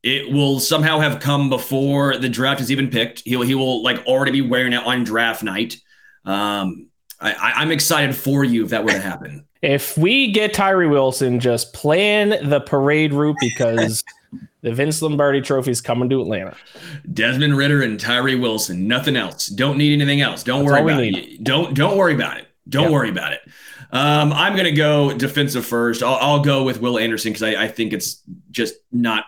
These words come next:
Speaker 1: a sexy pick. I just think it's the, the easy pick, and I'm with you, Reed. I just think he's so good.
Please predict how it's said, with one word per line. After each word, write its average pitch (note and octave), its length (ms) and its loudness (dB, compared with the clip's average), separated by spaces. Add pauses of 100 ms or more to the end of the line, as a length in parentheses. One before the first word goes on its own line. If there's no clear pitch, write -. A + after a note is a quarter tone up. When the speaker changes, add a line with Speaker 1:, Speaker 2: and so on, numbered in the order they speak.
Speaker 1:
a G2+ 60 -8
sexy G2+ 360 -4
pick. G#2 220 -4
I A2 60 -2
just G#2 160 -6
think G2 160 -6
it's F#2+ 140 -8
the, F#2 340 -2
the G2 260 -6
easy G#2 200 -2
pick, G#2 260 -4
and F#2+ 100 -6
I'm G2 80 -2
with G2+ 240 -4
you, G2+ 280 0
Reed. G#2 220 0
I G2+ 60 2
just G2 140 -4
think F#2+ 100 -6
he's G#2 160 -4
so G2+ 240 -2
good. G2 380 -2